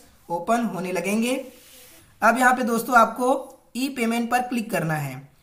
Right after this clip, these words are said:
ई पेमेंट पर आप जैसे क्लिक करेंगे तो ड्रॉप डाउन से इस तरह से ऑप्शंस ओपन हो जाते हैं। तो आपको पहला ऑप्शन पे क्लिक करना है,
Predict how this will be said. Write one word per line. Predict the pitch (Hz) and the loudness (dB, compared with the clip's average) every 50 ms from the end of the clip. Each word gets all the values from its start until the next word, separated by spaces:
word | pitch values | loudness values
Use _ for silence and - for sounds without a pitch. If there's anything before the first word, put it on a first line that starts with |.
| _ _ _ - | _ _ _ -8
ई | 226 269 262 | -6 -6 -4
पेमेंट | - 254 240 247 247 247 240 | -4 -4 -4 -4 -4 -2 0
पर | 240 240 | 2 2
आप | - 208 196 | 2 2 2
जैसे | 196 190 196 254 | 0 -2 -2 -4
क्लिक | - - 233 214 - | -6 -6 -6 -6 -4
करेंगे | 240 220 233 233 233 240 240 247 254 | -4 -4 -4 -4 -4 -4 -4 -4 -6
तो | 247 - - 240 247 247 247 247 247 - - - _ _ _ - | -6 -6 -8 -6 -4 -4 -6 -6 -8 -14 -20 -20 _ _ _ -6
ड्रॉप | 147 170 190 208 220 | 0 4 6 6 6
डाउन | 202 214 220 226 226 | 6 4 2 0 0
से | 233 233 | -2 -2
इस | 226 220 | -4 -2
तरह | - 220 220 | 0 -2 -2
से | 220 - 202 | -2 0 0
ऑप्शंस | 190 185 185 233 233 233 - | 0 0 0 -2 -4 -4 -6
ओपन | - 190 160 175 175 | -8 -10 -8 -8 -6
हो | 180 185 | -4 -2
जाते | - 208 208 202 202 233 | 0 0 0 0 0 -4
हैं। | 247 247 233 | -6 -6 -4
तो | 220 208 | -2 2
आपको | 190 185 185 - 247 226 - | 0 0 0 -2 -8 -6 -4
पहला | 233 185 190 220 240 233 | -2 0 2 4 4 4
ऑप्शन | 214 - - 240 214 | 2 2 -2 -4 -4
पे | 240 233 | -4 -6
क्लिक | - 233 220 202 - | -6 -6 -6 -6 -4
करना | 214 190 196 226 262 | -4 -2 0 0 0
है, | 247 240 240 262 247 - | 0 0 -2 -4 -6 -10